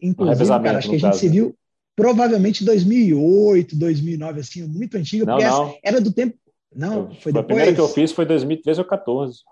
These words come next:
Speaker 2: dois mil e treze.
Speaker 1: Tá, então, é, então teve essa também, porque assim, teve uma, eu tenho um registro até de dois mil e oito ou nove, acho, da, da Volta do Lago, de um tempo que eu nem corria, que eu fui
Speaker 2: Uhum.
Speaker 1: mais pela diversão,
Speaker 2: Oba,
Speaker 1: né?
Speaker 2: oba,
Speaker 1: Vamos,
Speaker 2: lá no
Speaker 1: vamos ver o que que é isso
Speaker 2: revezamento,
Speaker 1: aqui,
Speaker 2: né?
Speaker 1: exatamente.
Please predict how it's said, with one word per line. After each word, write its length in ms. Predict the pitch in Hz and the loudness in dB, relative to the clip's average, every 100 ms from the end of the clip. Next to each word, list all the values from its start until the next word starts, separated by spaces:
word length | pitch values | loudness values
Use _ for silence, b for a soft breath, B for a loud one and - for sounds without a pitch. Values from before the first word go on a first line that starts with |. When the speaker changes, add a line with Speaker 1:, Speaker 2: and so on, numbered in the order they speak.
| - | -10
Speaker 2:
dois 140 | 104 | -8
mil 80 | 123 | -8
e 40 | |
treze. 340 | - 117 113 - _ _ | -4 -4 -4 -12 _ _
Speaker 1:
Tá, 160 | 175 156 | -10 -8
então, 240 | 143 196 - _ _ 151 | -6 -8 -10 _ _ -12
é, 220 | 143 110 _ - | -10 -10 _ -16
então 300 | 143 - 196 | -10 -4 -4
teve 440 | - 196 247 220 | 0 2 2 2
essa 300 | 185 190 185 | 2 0 -2
também, 300 | 180 156 170 | -6 -6 -6
porque 240 | 202 196 196 | -6 -4 -4
assim, 240 | - 165 | -4 -6
teve 220 | 202 226 | 0 0
uma, 100 | 233 | 0
eu 140 | 196 170 | -4 -4
tenho 340 | 214 233 214 | -4 -4 -6
um 100 | 190 | -4
registro 500 | 175 170 165 190 175 | 0 0 0 -4 -6
até 200 | 165 202 | -6 -4
de 120 | 214 | -2
dois 200 | 196 202 | 0 0
mil 160 | 165 202 | 0 0
e 40 | |
oito 160 | 190 220 | -2 -2
ou 60 | 202 | -4
nove, 460 | 156 156 208 151 | -4 -4 -4 -6
acho, 240 | 131 127 - | -10 -14 -12
da, 180 | 131 110 | -10 -10
da 120 | 127 | -10
Volta 300 | 127 143 135 | -10 -10 -8
do 100 | 117 | -8
Lago, 380 | 123 196 170 131 _ _ - | -6 -4 -4 -8 _ _ -6
de 120 | 143 | 0
um 100 | 208 | 0
tempo 320 | 202 214 247 - | 2 0 0 -4
que 140 | - | 0
eu 120 | 247 | 2
nem 240 | 226 226 359 | 4 2 0
corria, 520 | 415 240 220 165 - _ _ _ | 0 2 2 2 -4 _ _ _
que 80 | - | -2
eu 60 | 208 | -2
fui 200 | - 254 | 0 0
Speaker 2:
Uhum. 40 | |
Speaker 1:
mais 240 | 226 262 - | 2 0 0
pela 260 | 269 247 | -2 0
diversão, 600 | 208 226 220 - - 226 | 2 0 -2 -4 -4 -2
Speaker 2:
Oba, 80 | 277 | 2
Speaker 1:
né? 60 | 262 | 4
Speaker 2:
oba, 140 | 247 | 4
Speaker 1:
Vamos, 160 | - 117 | 4 4
Speaker 2:
lá 220 | 117 110 | 4 2
no 80 | 113 | 2
Speaker 1:
vamos 60 | |
ver 80 | 127 | 2
o 20 | |
que 0 | |
que 60 | - | 2
é 20 | |
isso 80 | 117 | 0
Speaker 2:
revezamento, 360 | 117 110 110 | 0 0 -2
Speaker 1:
aqui, 80 | 117 | -4
Speaker 2:
né? 40 | 180 | -6
Speaker 1:
exatamente. 500 | 143 202 214 170 | -6 -12 -12 -16